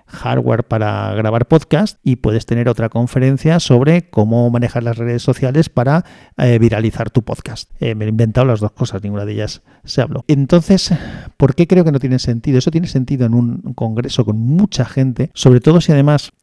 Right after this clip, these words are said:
se tratan temas diversos, no temas muy específicos, sino que se tratan temas muy diversos. Por ejemplo, en un congreso de ciencia,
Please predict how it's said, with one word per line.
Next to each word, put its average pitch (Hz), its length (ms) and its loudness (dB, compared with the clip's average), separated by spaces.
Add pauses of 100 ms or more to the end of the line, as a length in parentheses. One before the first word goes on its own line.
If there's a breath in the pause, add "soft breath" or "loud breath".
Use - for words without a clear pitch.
(120)
se - 160 2
tratan 143 460 4
temas 147 380 4
diversos, 123 680 0 (160)
no 131 160 4
temas 135 260 4
muy 123 160 6
específicos, 123 720 -2
sino 110 180 -2
que - 120 -10
se 110 100 -8
tratan 113 300 -4
temas 113 260 0
muy 107 160 0
diversos. 120 320 0
Por 113 140 -4
ejemplo, 113 220 -6
en 113 80 -2
un 113 40 -8
congreso 117 400 -2
de 113 80 2
ciencia, 131 540 -2